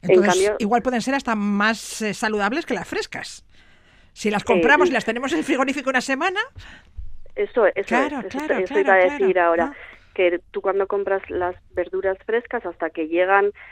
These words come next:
Speaker 1: a la frutería o al supermercado donde se compren, ha pasado, eh, por cámaras frigoríficas, ha ido un transporte, luego tú las tienes en, en la nevera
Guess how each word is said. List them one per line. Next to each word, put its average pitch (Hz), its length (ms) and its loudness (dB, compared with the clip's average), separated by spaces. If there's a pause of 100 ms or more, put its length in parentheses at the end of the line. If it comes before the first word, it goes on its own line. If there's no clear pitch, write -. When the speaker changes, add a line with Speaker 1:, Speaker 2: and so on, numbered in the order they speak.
Speaker 1:
a 196 160 0
la 185 320 2
frutería 180 760 -2
o 160 300 -4
al 160 120 -4
supermercado 170 760 -4
donde 175 300 -6
se 170 120 -8
compren, 214 480 -2 (280)
ha 185 100 -2
pasado, 175 580 -2 (360)
eh, - 120 -10
por 180 300 -6
cámaras 175 380 -4
frigoríficas, 202 840 -2 (120)
ha 170 220 -4
ido 170 180 -4
un 165 120 -4
transporte, 214 720 -2 (220)
luego 175 240 2
tú 170 100 -6
las 165 160 -4
tienes 160 340 -8
en, 160 440 -8 (240)
en 170 140 -4
la 156 120 -4
nevera 220 460 0